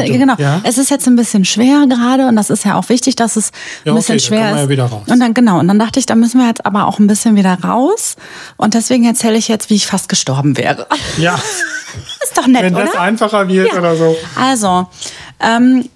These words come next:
Speaker 2: ich hab gedacht, nein, so, so.
Speaker 1: So, hier ist ja eine Menge passiert, wo
Speaker 2: Es
Speaker 1: ich nicht
Speaker 2: ist,
Speaker 1: da
Speaker 2: ja,
Speaker 1: war.
Speaker 2: sag ich
Speaker 1: Ja.
Speaker 2: ja, sag ich ja,
Speaker 1: Okay,
Speaker 2: sag ich ja.
Speaker 1: weiter.
Speaker 2: Es war wirklich, es war dramatisch. Und ich hab gedacht, wenn ich diese Geschichte erzähle, und das,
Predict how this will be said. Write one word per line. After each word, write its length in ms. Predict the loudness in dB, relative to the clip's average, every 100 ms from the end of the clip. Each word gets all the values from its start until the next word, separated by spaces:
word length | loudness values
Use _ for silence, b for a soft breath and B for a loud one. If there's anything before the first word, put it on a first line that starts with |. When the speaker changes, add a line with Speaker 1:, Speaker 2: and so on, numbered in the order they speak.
| _ -4
Speaker 2:
ich 160 | -2
hab 100 | 0
gedacht, 380 | 0 -2 -2 -2
nein, 260 | 0 2 2
so, 220 | 2 0
so. 80 | -2
Speaker 1:
So, 160 | -4 -2
hier 140 | 0
ist 120 | 0
ja 40 | 2
eine 140 | 2
Menge 320 | 4 4 2
passiert, 420 | 2 -2 0 -2 0
wo 60 |
Speaker 2:
Es 60 | 0
Speaker 1:
ich 40 |
nicht 80 | 0
Speaker 2:
ist, 80 | 0
Speaker 1:
da 100 | 0
Speaker 2:
ja, 60 | 0
Speaker 1:
war. 100 | 0
Speaker 2:
sag 120 | 0
ich 60 | 0
Speaker 1:
Ja. 80 | 0
Speaker 2:
ja, 100 | 0
sag 180 | 0 -2
ich 80 | -2
ja, 60 |
Speaker 1:
Okay, 140 | -2 -2
Speaker 2:
sag 80 |
ich 80 | -2
ja. 80 | -4
Speaker 1:
weiter. 120 | -2
Speaker 2:
Es 120 | -2
war 160 | -2 -2
wirklich, 420 | 0 0 0 -2 B B B B
es 100 | 0
war 140 | 0
dramatisch. 800 | 0 0 0 0 0 -2 -2 -6 -2
Und 160 | 0
ich 120 | 0
hab 120 | 0 -2
gedacht, 240 | -2 0
wenn 100 | 0
ich 120 | 2
diese 220 | 2 4
Geschichte 360 | 4 2 -2 -2
erzähle, 500 | -4 0 2 2 2
und 120 | 2
das, 200 | 0 -2